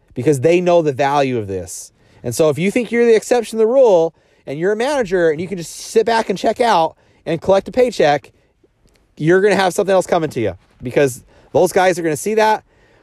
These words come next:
They're gonna, they're gonna smell that and understand that you don't get them, and they will find someone else. Okay? So you have to be selling yourself. Secret number two, all right? You do need to have a process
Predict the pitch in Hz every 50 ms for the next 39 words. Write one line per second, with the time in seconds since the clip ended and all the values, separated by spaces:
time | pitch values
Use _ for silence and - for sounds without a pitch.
0 | _ _ _ _ _ _ _ _ _ _ - 127 151 175 185 196 190 175 165 135
1 | 139 165 190 190 175 156 - - 170 180 185 185 196 185 185 185 151 _ _ -
2 | 139 139 160 165 147 - - 170 165 165 147 131 139 175 180 180 175 117 117 -
3 | _ _ - 165 156 - - 110 95 92 87 92 104 _ _ _ _ _ - 113
4 | 117 139 156 160 156 131 - 151 143 147 139 - 151 135 127 120 110 95 90 -
5 | - - - _ _ _ _ _ _ _ _ _ _ _ _ _ _ _ - -
6 | 135 131 143 160 - _ _ _ _ _ _ - - 147 180 185 170 165 - 180
7 | 165 160 147 135 - 117 90 87 - _ _ _ _ _ _ _ _ _ _ _
8 | - - - - - - 208 208 - 233 196 160 160 170 180 175 165 175 165 147
9 | - - - 208 170 120 104 90 90 - _ _ _ _ _ _ _ _ _ _
10 | _ _ _ - 110 117 123 131 147 180 - _ _ _ _ _ _ _ _ _
11 | _ - 120 131 113 123 139 135 131 165 185 190 190 170 175 170 165 151 147 147
12 | 147 147 139 127 - 143 131 127 120 113 - 113 98 85 - - - -